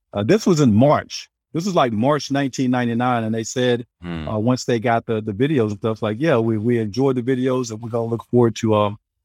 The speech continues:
Speaker 1: bringing to our training camp, uh, in August or later in the summer."
Speaker 2: Mm-hmm.
Speaker 1: It was August when they called me, and I had actually forgotten that I had even sent the, the video in. I'd forgotten all about the training camp. I was caught up in working my job and just, you know,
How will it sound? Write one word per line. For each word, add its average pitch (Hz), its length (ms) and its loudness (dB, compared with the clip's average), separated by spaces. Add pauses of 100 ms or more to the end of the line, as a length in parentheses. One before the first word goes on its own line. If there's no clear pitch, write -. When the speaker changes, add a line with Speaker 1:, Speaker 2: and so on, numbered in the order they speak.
(100)
Speaker 1:
bringing 143 340 4
to 139 140 2
our 123 100 4
training 160 320 -2
camp, 101 280 -6 (260)
uh, 107 240 2
in 110 140 -2
August 131 560 2 (280)
or 143 160 6
later 170 320 4
in 147 100 0
the 127 60 -4
summer." 117 460 0 (380)
Speaker 2:
Mm-hmm. 123 180 0
Speaker 1:
It 160 80 4
was 135 240 0
August 175 400 2
when 151 120 -2
they 131 120 0
called 147 300 2
me, 120 40 0
and 113 80 -2
I 139 80 0
had 139 140 0
actually 117 280 -4
forgotten 113 600 0 (400)
that 113 120 2
I 131 180 4
had 120 140 4
even 117 240 2
sent 160 300 -2
the, 127 180 -2 (260)
the 117 120 0
video 151 540 4
in. 160 140 4
I'd 151 160 2
forgotten 143 380 2
all 139 160 2
about 147 260 0
the 135 80 -4
training 117 320 -6
camp. 120 220 -2
I 147 100 4
was 147 220 0 (320)
caught 156 240 4
up 143 140 0
in 120 120 -2
working 139 280 0
my 123 120 2
job 127 380 2
and 117 80 -4
just, 117 200 -8
you 143 80 -2
know, 110 280 -2